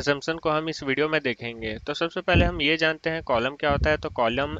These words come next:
एक vertical member होता है, जैसे कि आप figure में देख सकते हैं। अगर ये member अगर horizontal होता तो मैं इसे beam कहता, पर अगर ये vertical है और इस पे loading axial लग रही है तो वो कहलाएगा मेरा कॉलम। ठीक है, अब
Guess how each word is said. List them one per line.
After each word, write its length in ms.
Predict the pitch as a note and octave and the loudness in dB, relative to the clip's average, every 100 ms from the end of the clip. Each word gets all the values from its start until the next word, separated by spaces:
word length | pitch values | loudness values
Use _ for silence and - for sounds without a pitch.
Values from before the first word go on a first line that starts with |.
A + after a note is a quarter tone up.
| - | -4
एक 160 | D3 C3+ | -4 0
vertical 460 | B2+ A#2+ A#2 D3+ | 0 2 0 0
member 340 | D3 B2+ B2+ D3 | 0 -2 0 0
होता 220 | C#3+ D3 | 0 0
है, 60 | |
जैसे 260 | C#3+ C3 C3+ | 0 -2 -6
कि 100 | C#3+ | -2
आप 140 | C#3 - - - - - - | -2 -2 -10 -10 -10 -8 2
figure 260 | C#3+ C#3 | 6 8
में 140 | C#3+ C3+ | 6 4
देख 180 | C#3 | 4
सकते 320 | - A#2+ - D3+ | 4 -2 -2 -4
हैं। 140 | D#3+ - - - - | -4 -8 -14 -8 2
अगर 280 | D#3+ G3+ G3 | 4 4 2
ये 260 | F#3 F3 | 2 2
member 500 | F3 E3 D#3 D#3 D#3+ | 2 0 0 4 4
अगर 280 | E3 E3 D#3 | 4 2 2
horizontal 640 | C#3+ C#3 C3+ C3+ B2+ C#3+ | 4 2 2 4 6 6
होता 260 | D#3 D3 D3 | 6 4 2
तो 160 | C#3 D3 | 2 0
मैं 120 | D3+ | 0
इसे 160 | D3 | 0
beam 260 | D3 D3 D#3+ | 0 0 -2
कहता, 360 | D#3 A#2+ - C#3 | 0 0 0 -2
पर 280 | - C#3+ | 2 2
अगर 220 | C#3 C3+ C3+ | 2 2 0
ये 80 | |
vertical 560 | C3+ C3 B2+ C#3+ E3 D#3+ | 2 2 2 2 4 4
है 120 | D3+ | 4
और 160 | D3 D3 | 2 2
इस 120 | C#3 | -2
पे 280 | - D3 C#3+ | 0 2 2
loading 420 | C#3 B2+ C#3+ D3 | 2 2 2 0
axial 420 | C3+ C3 C3+ D#3 | -2 -2 4 4
लग 260 | D#3 C3+ B2 | 4 0 0
रही 160 | C#3+ | -2
है 180 | C3 D3+ - - - - - | -2 -2 -4 -6 -6 -6 2
तो 100 | G3+ | 4
वो 120 | G3 | 4
कहलाएगा 500 | - D3+ C3+ A#2 A#2+ | 4 6 6 4 2
मेरा 260 | A#2+ C3 F3+ - _ | 0 -2 -2 -6 _
कॉलम। 400 | - B2 A#2 A#2 G#2+ - - - - - - - - - - | 4 6 6 2 2 2 0 -4 -10 -12 -16 -18 -12 -14 -4
ठीक 160 | - E3+ | 2 4
है, 100 | E3 - - - - E3 | 2 -6 -16 -16 0 6
अब 240 | D#3+ B2 | 6 6